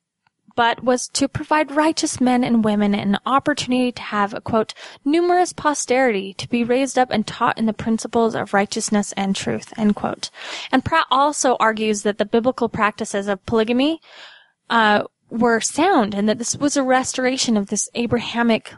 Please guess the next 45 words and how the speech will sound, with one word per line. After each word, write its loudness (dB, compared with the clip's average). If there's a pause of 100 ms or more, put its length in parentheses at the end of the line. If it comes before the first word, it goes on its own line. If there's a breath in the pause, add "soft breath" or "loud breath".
(100)
lifestyle. 0 (340 loud breath)
And 2
he 2
even 2
went 0
so 0
far 0
as -2
to -4
suggest -2
that -4
Jesus's -2
relationship 2
with -2
Mary, 2
Martha, 0
and -2
Mary -2
Magdalene 0 (200)
had, -4 (100)
might 0
have -4
been 0
polygamous. -4 (340 loud breath)
So -4
he -2
says 0
even 0
Jesus 0
himself 0
is -10
polygamous. -4
And 0
of 0
course, 0
as 0
we 0
see 0
later 0
on 2
in -2
the 2
Journal 0
of -4
Discourses, 0